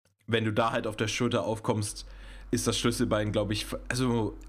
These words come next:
klar, es klingt jetzt ein bisschen technisch, aber es ist, glaub ich, fast wie so eine Sollbruchstelle. Der geht,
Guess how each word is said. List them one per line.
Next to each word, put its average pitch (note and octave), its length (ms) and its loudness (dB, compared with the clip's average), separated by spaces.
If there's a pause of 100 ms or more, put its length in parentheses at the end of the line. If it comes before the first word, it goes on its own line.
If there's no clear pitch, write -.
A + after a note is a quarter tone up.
(540)
klar, G#2+ 360 0
es G#2 200 -4
klingt G#2+ 300 0
jetzt G#2 160 0
ein G2+ 60 -2
bisschen G2+ 280 -2
technisch, A2+ 340 -2
aber G2+ 140 0
es G2+ 100 0
ist, - 80 -4
glaub G#2+ 140 2
ich, G2 100 0
fast A#2 220 0
wie A#2+ 60 0
so A2 120 2
eine G#2+ 140 2
Sollbruchstelle. G2+ 840 0 (460)
Der G2 80 2
geht, A2+ 220 0